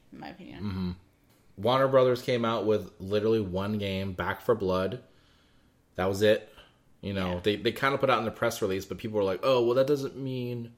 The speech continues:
Speaker 2: they won't have other stuff. It just means that's what they're saying they will have."
Speaker 1: Yeah, well, apparently it is. That
Speaker 2: But
Speaker 1: is
Speaker 2: they
Speaker 1: what
Speaker 2: were
Speaker 1: it
Speaker 2: like,
Speaker 1: means.
Speaker 2: "No, this is literally all
Speaker 1: No,
Speaker 2: we
Speaker 1: this
Speaker 2: have."
Speaker 1: is literally all we have, yep.
Speaker 2: So they had Back for Blood, which is a fun-looking game. It's basically a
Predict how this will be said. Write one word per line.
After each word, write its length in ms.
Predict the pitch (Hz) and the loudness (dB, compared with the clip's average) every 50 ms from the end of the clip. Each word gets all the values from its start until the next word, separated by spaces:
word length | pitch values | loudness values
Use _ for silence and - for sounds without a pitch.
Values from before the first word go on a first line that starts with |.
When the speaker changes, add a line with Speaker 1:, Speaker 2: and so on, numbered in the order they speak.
| _ _ _ _ _ _ _ | _ _ _ _ _ _ _
Speaker 2:
they 80 | - 113 | 0 0
won't 160 | 120 117 117 | 2 2 0
have 100 | 113 104 | 0 2
other 180 | 120 147 160 | 4 4 4
stuff. 340 | 147 156 - 127 120 113 107 | 4 2 2 2 2 2 2
It 60 | 113 | 0
just 160 | 110 110 107 - | -2 -2 -2 -4
means 160 | 110 104 95 | -4 -4 -2
that's 260 | 104 104 101 - - | -2 -2 -2 -4 -4
what 140 | 107 101 - | -6 -4 -2
they're 260 | 92 85 85 85 - - _ _ _ - _ _ _ _ _ _ _ _ _ _ _ _ | 0 0 0 -2 -4 -8 _ _ _ -20 _ _ _ _ _ _ _ _ _ _ _ _
saying 400 | - - - - - 131 123 110 | -20 -18 -6 0 0 2 2 2
they 80 | 98 90 | 0 2
will 220 | 90 110 123 113 92 | 2 2 2 2 2
have." 140 | 85 73 - - | 0 -2 -2 -2
Speaker 1:
Yeah, 80 | - - 214 | -4 -8 -8
well, 140 | 220 208 208 | -6 -6 -6
apparently 400 | 214 240 254 262 254 240 233 220 | -4 -2 0 0 0 -2 -2 -6
it 140 | 208 190 | -6 -6
is. 180 | 208 202 190 180 | -6 -6 -6 -6
That 140 | 180 - - | -10 -8 0
Speaker 2:
But 80 | - 202 | 2 4
Speaker 1:
is 60 | - | 6
Speaker 2:
they 140 | 123 139 143 | 8 10 10
Speaker 1:
what 60 | 139 135 | 12 12
Speaker 2:
were 40 | 127 | 12
Speaker 1:
it 20 | |
Speaker 2:
like, 200 | 120 117 113 107 107 | 10 10 6 4 4
Speaker 1:
means. 100 | 127 131 | 2 4
Speaker 2:
"No, 200 | 127 123 123 123 | 6 8 8 8
this 140 | 120 147 143 | 8 6 4
is 160 | 151 151 135 | 2 -2 -2
literally 280 | 123 113 123 123 120 - | 2 4 6 6 8 8
all 120 | - - - | 6 6 6
Speaker 1:
No, 80 | - - | 4 2
Speaker 2:
we 40 | 202 | 0
Speaker 1:
this 100 | 202 196 | 2 0
Speaker 2:
have." 100 | - - | 0 0
Speaker 1:
is 100 | 214 196 | -2 -2
literally 280 | 196 208 202 196 185 | -4 -2 -2 -2 -2
all 160 | 180 170 180 175 | -4 -4 -6 -6
we 60 | - | -8
have, 160 | - - - | -10 -12 -12
yep. 200 | - - 180 - - - - _ _ _ _ _ _ _ - - - _ _ _ _ _ - | -10 -10 -10 -10 -10 -14 -20 _ _ _ _ _ _ _ -20 -20 -20 _ _ _ _ _ -14
Speaker 2:
So 360 | - - - 123 117 110 107 | -10 -4 2 4 6 6 6
they 200 | 101 113 117 123 | 6 6 4 4
had 400 | 117 123 117 110 104 101 92 90 | 4 2 2 2 2 0 -2 -2
Back 240 | 92 101 104 117 - | -2 -2 -2 -2 -2
for 100 | - 131 | -4 -4
Blood, 360 | 117 107 104 98 98 101 95 | -2 0 0 0 0 0 -2
which 120 | 104 110 | 0 2
is 140 | 147 143 131 | 2 2 4
a 80 | 131 117 | 2 0
fun-looking 580 | - - - 165 170 170 160 147 - 139 123 | 0 2 2 4 4 4 2 0 -2 -2 -2
game. 340 | 110 104 95 95 95 101 104 101 | 0 0 0 0 0 -2 -2 -2
It's 180 | 95 - - - | -4 -4 -4 0
basically 560 | - 110 104 - - 104 104 104 98 98 - | 2 2 2 0 -2 -4 -4 -2 -2 -2 -2
a 340 | 92 95 92 92 92 92 92 | -2 0 0 0 -2 -2 -6